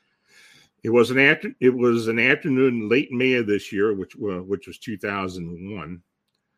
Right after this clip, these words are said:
I remember it was later in the afternoon, early evening,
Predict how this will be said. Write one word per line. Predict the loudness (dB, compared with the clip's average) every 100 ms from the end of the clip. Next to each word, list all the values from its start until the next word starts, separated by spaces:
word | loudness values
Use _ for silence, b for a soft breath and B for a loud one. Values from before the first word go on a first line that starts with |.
| _ _ -12
I | -6
remember | -4 -2 -2 -2 2 0
it | 0
was | -8 -10
later | -4 -2 0 -2 -4 -4
in | -8
the | -6 -4
afternoon, | -6 -6 -8 -6 -6 -6
early | -6 -6 -6
evening, | -4 -6 -8 -14 -16